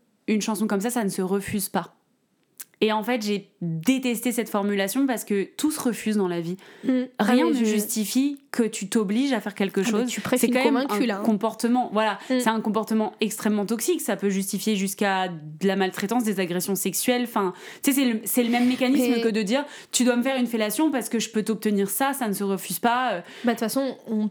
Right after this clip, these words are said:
Speaker 2: on peut le voir, et d'autant plus dans, dans le milieu, euh, artistique. C'est...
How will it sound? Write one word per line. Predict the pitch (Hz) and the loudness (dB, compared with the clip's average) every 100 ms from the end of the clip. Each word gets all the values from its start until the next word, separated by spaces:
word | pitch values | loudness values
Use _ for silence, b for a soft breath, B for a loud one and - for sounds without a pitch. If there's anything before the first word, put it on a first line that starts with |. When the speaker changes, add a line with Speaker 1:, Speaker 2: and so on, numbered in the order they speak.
| - | -2
Speaker 2:
on | 226 | -2
peut | 202 220 | 0 0
le | |
voir, | 214 240 233 | 0 -2 -2
et | 233 208 - | -4 -6 -6
d'autant | 208 202 190 233 226 226 220 | -6 -2 0 0 -2 -4 -2
plus | 269 233 | -2 -2
dans, | 208 208 | -2 -2
dans | 196 202 | -2 -2
le | 202 | 0
milieu, | 208 208 226 220 | 0 0 0 -2
euh, | 214 196 196 | -4 -4 -6
artistique. | 208 - 233 - 311 - B B B | -8 -6 -6 -2 -2 -4 B B B
C'est... | - - - 233 214 208 202 196 | -6 -4 -2 0 0 0 0 -2